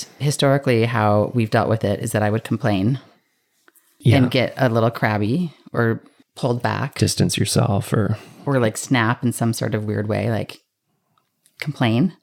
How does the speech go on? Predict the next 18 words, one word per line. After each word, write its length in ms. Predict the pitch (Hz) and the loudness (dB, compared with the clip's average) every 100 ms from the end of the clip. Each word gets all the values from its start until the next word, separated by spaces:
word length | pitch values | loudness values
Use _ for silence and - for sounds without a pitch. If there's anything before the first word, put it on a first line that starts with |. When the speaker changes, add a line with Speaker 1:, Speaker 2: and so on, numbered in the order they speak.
| _ _ _ - | _ _ _ 2
Speaker 2:
Yeah. 220 | 104 110 - _ _ _ _ - | 2 2 -6 _ _ _ _ 2
Speaker 1:
And 640 | 143 131 131 127 127 123 - | 4 6 4 4 4 0 -4
you 420 | 139 131 131 131 | -2 0 2 2
would 640 | 127 127 123 123 123 120 117 _ _ _ _ _ - | 2 2 4 4 2 0 -6 _ _ _ _ _ -8
probably, 340 | 151 131 131 | -2 -2 0
what 140 | 139 | 0
would 120 | 131 127 | 0 -2
you 120 | 131 | -2
do 140 | 117 | 0
in 100 | 110 113 | -2 -2
those 140 | 131 | -4
circumstances? 1000 | - - - - - 107 - - - - | -8 -12 -10 -6 0 0 0 -4 -2 2
Speaker 2:
<laughs> 1160 | 180 - 123 107 107 104 110 160 156 123 107 | 2 4 2 2 -2 -4 -4 -4 -6 -4 0
Get 140 | 113 110 | 2 2
defensive. 800 | 104 101 95 95 113 160 - - - | 2 2 2 4 4 2 -6 -20 -6
Speaker 1:
Mm-hmm. 340 | 165 139 127 127 | -2 0 2 2
Speaker 2:
Um, 680 | 90 87 87 90 90 95 - | 2 0 0 0 0 -2 -2
maybe, 600 | 107 92 90 90 87 90 | 0 0 0 0 -2 -6